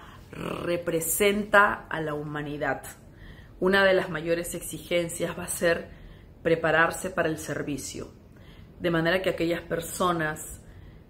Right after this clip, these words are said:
que quieren, eh, pasar y tener logros sin esforzarse, como dirían las antiguas, por agüita tibia o de una manera mucho más dura, con mediocridad, van a fracasar.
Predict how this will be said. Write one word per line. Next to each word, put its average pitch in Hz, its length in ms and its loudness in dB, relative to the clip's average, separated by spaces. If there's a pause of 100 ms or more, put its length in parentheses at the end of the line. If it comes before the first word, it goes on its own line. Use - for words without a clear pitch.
(100)
que 165 180 -4
quieren, 175 760 0 (120)
eh, 165 120 0
pasar 170 760 4
y 165 180 -12
tener 165 380 -2
logros 170 720 2 (260)
sin 170 260 -6
esforzarse, 156 1120 0 (340)
como 165 280 -2
dirían 170 320 2
las 190 180 -2
antiguas, 160 640 -2
por 156 180 -4
agüita 165 380 0
tibia 160 520 -4 (580)
o 165 420 6
de 160 140 -2
una 165 160 0
manera 156 300 -2
mucho 160 260 -8
más 156 320 -6
dura, 156 560 0 (280)
con 156 200 -6
mediocridad, 147 840 0 (540)
van 170 180 0
a 160 60 -2
fracasar. 139 640 -4